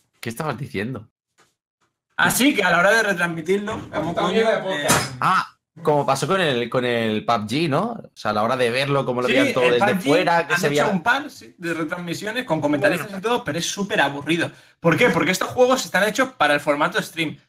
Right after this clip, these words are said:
Speaker 2: Estás con tu streamer, estás
Speaker 1: Sí.
Speaker 2: viendo su punto de vista, estás viendo lo bien que juega, sus coñas y sus mierdas. Eh, yo creo que este juego, por eso no lo veo como eSport. No digo que no haya competiciones y que cada streamer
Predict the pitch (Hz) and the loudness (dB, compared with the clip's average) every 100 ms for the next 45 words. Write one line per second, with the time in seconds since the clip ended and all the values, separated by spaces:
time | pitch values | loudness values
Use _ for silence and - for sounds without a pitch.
0 | _ 139 185 190 202 196 196 233 247 226 | _ -4 0 0 0 0 -2 -2 -2 -2
1 | - - - 143 160 170 196 196 208 226 | -4 -4 -4 -4 -6 -2 -2 -2 -2 0
2 | 208 139 165 170 151 170 175 190 196 196 | 0 -2 -4 0 0 0 0 0 4 4
3 | 202 175 143 - 180 196 202 - 143 143 | 4 0 -8 -2 -2 0 -4 -8 -12 -6
4 | 160 143 127 - _ _ _ _ - 160 | -2 0 -2 -4 _ _ _ _ -2 2
5 | 156 190 240 190 180 - 233 240 240 - | 4 4 2 2 0 -2 -2 2 2 0
6 | - 170 202 240 - - - 180 226 233 | -2 -2 0 0 -4 -12 -4 0 2 4
7 | 226 156 - _ - 151 160 240 - 240 | 4 2 -4 _ -6 0 0 0 -2 -2
8 | 302 - 175 240 311 311 247 254 262 202 | -2 -4 0 4 4 4 2 2 2 2
9 | 170 175 165 - - 196 208 254 - 180 | 2 2 -2 -4 -4 0 0 0 -6 -10
10 | 170 165 156 165 180 208 269 - | -2 2 2 0 -6 -6 -6 -6